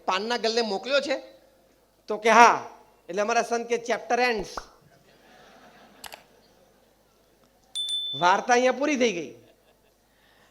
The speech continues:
તમને તમારા બાળકે સિગરેટ પીતા જોયા, તમને તમારા બાળકે આવી રીતે તમે સવાર સાંજ વ્યસન કરતા હોય એ જોયા અને તમે તમારા બાળકને પાનના ગલ્લે મોકલ્યા એટલે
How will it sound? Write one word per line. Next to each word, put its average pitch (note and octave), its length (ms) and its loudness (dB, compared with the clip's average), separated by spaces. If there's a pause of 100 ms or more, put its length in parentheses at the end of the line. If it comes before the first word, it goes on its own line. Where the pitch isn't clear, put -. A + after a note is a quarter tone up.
(140)
તમને A3 380 2
તમારા B3 400 0
બાળકે A3+ 420 0
સિગરેટ A3+ 500 -4
પીતા A3 260 0
જોયા, F#3+ 480 0 (2250)
તમને B3+ 720 2 (800)
તમારા A3+ 340 2
બાળકે G#3 800 0 (1080)
આવી G3 220 0
રીતે A#3 240 0
તમે A#3 220 -2
સવાર A3 380 0
સાંજ A#3 260 -4
વ્યસન G#3+ 340 -4
કરતા A3 340 -2
હોય A3+ 120 2
એ A3 60 0
જોયા G#3 360 0
અને A3+ 120 -2
તમે A3 300 0
તમારા A3+ 360 0
બાળકને G#3+ 420 -2
પાનના G#3 400 -4
ગલ્લે G#3 260 -4
મોકલ્યા G#3+ 380 -4
એટલે G#3+ 380 -4